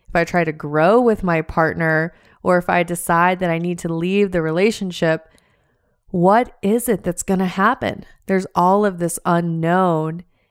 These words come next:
and many times we will stay stuck for far longer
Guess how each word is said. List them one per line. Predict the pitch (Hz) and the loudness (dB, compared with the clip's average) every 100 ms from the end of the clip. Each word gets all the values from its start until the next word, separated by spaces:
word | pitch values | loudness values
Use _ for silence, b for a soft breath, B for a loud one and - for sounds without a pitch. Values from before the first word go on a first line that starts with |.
| _ | _
and | - 180 | -4 -2
many | 180 185 190 | 0 0 0
times | 190 190 170 170 | 0 0 -2 -2
we | 180 | -2
will | 175 170 | 0 0
stay | - 170 123 | -2 -2 -2
stuck | - - - _ - 202 165 - - - _ _ | -4 -10 -12 _ 0 2 2 -4 -20 -20 _ _
for | - 170 156 | -6 -2 -2
far | 151 - 170 170 180 185 190 | -4 -2 2 4 4 4 2
longer | 170 165 170 170 165 147 143 139 151 | 0 2 2 0 -4 -2 -2 -4 -8